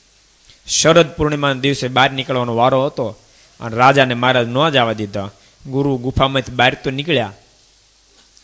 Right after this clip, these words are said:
દરેક ફેરી તો વાજા ને તબલા ને ઢોલ નગારા બધું વાગતું હોય ને, ચારે બાજુ જય હો ગુરુદેવ કી જય હો, ગુરુદેવ કી જય હો થતું હોય, પણ જય હો થતી નહોતી. ઝાડવા ઉપર ચડ્યો,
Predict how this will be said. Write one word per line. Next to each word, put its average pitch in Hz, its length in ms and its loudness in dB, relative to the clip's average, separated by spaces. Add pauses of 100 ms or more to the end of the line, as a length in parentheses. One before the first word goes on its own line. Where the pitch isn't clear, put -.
(180)
દરેક 143 320 4
ફેરી 131 200 2
તો 131 220 0
વાજા 123 400 4
ને 104 200 -8 (140)
તબલા 131 380 0
ને 101 140 -12
ઢોલ 123 240 -2
નગારા 123 280 -2
બધું 123 260 -4
વાગતું 120 380 -8
હોય 123 80 -2
ને, 104 120 -10 (420)
ચારે 139 220 2
બાજુ 120 200 -2
જય 131 180 4
હો 127 340 4
ગુરુદેવ 127 360 2
કી 117 140 -4
જય 127 200 4
હો, 123 280 2
ગુરુદેવ 123 340 -2
કી 120 120 -6
જય 110 180 0
હો 120 160 0
થતું 131 340 -4
હોય, 123 40 0
પણ 113 200 -6
જય 113 180 -2
હો 123 160 0
થતી 139 340 -8
નહોતી. 113 320 -14 (1600)
ઝાડવા 139 380 4
ઉપર 151 220 2
ચડ્યો, 131 460 2